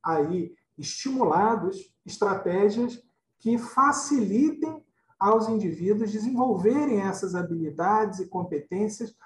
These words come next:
para fazer essas escolhas alimentares. Então, a questão da rotulagem é uma das iniciativas que nós temos para promover o desenvolvimento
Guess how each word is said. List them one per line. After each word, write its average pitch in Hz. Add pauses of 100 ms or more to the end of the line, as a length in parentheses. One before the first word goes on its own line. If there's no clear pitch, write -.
(200)
para 277
fazer 180
essas 180
escolhas 180 (360)
alimentares. 147
Então, 165 (220)
a 139
questão 220
da 226
rotulagem 214
é 190
uma 311 (320)
das 180
iniciativas 208
que -
nós 196
temos 214
para 220
promover 220
o 170
desenvolvimento 175